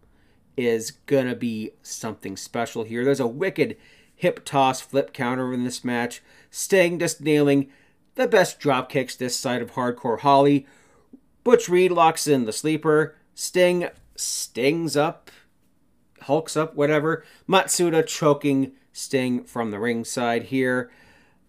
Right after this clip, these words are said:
Sting goes for the Vader bomb, but is met with Hacksaw's knees. Reed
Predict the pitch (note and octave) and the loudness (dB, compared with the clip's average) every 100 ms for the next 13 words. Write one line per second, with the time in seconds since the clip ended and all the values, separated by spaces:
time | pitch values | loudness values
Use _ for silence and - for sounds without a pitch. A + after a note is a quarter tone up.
0 | _ - F3 G#3 F3 G#3+ G#3 G3+ D#3+ B2+ | _ -6 0 2 6 6 6 0 0 4
1 | G3+ B3 D3+ A#2 F#2+ E2+ E2 _ _ B2+ | 4 4 0 -2 -4 -8 -16 _ _ -4
2 | B2 - A#2+ A2+ G#2+ A#2+ B2 A#2+ - A2 | -4 -8 -4 -2 -2 -2 -2 -2 -6 -4
3 | A2+ A2 B2+ A2 - - F#2 F#2 C3 D3+ | -4 -4 -4 -4 -4 -8 -8 -6 -2 0
4 | D#3 D3+ - - _ _ - G#3 G3+ F3+ | 0 -2 -8 -20 _ _ -2 2 2 0